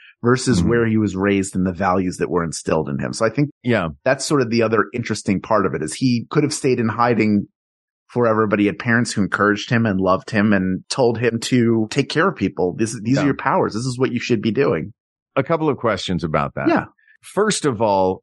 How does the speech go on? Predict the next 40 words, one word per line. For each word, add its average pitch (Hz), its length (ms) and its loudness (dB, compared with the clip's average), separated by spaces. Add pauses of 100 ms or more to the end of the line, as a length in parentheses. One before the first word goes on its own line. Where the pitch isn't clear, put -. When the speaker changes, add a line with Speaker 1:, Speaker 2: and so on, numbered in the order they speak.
Speaker 2:
in 190 220 2
Red 151 380 0
Sun, 127 540 0
is 135 260 -2
Superman 120 840 2 (100)
a 101 100 2
hero? 151 560 0 (320)
Is 107 120 0
he 117 100 2
a 107 40 0
good 117 240 -2
guy? 143 160 2
Because, 147 300 0
Speaker 1:
And 156 100 2
Speaker 2:
I 160 40 2
Speaker 1:
he's 156 60 2
a - 20 2
Speaker 2:
mean, 123 80 0
Speaker 1:
hero 135 140 2
to 143 80 2
the 139 80 0
Speaker 2:
I 170 80 2
would - 80 2
Speaker 1:
Russian 175 80 2 (100)
Speaker 2:
argue 135 60 -6
Speaker 1:
people. 110 480 0
Speaker 2:
That's 160 180 0
the 165 60 2
thing. 190 240 0
I 156 100 2
would 185 160 0
argue 175 400 0
that 143 320 0 (120)
Superman 135 840 2
here, 170 320 0
aside 147 460 0
from 123 180 2
doing 113 320 2
good, 113 260 2
is 104 300 0